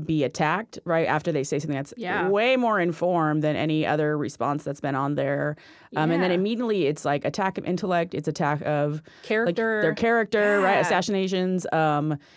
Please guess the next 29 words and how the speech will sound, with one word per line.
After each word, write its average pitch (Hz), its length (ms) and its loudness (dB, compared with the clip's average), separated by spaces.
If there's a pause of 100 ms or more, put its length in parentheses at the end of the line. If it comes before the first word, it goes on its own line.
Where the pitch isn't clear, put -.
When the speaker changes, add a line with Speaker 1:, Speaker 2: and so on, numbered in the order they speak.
(140)
Speaker 1:
the 175 140 0
at-, 170 180 -2
and 208 300 0
then 240 80 4
the 233 100 4
N-word 196 360 2
drops, 147 360 0
like, 165 160 2
real 180 220 2
fast. 85 340 0
Speaker 2:
You're 311 80 0
like, 359 120 -2
"Where'd 415 160 0
that 427 140 2
come 415 140 0
from?" 403 220 0
Speaker 1:
Yeah, 370 420 4
I'm 254 80 2
like, 254 220 0
"Hello." 202 580 4
And 202 160 2
that, 320 220 0
to 320 80 2
Speaker 2:
Yeah. 226 160 0
Speaker 1:
me, - 60 -2
that's 180 340 -2
one 175 120 -2
of 170 60 -2
the, 160 160 -2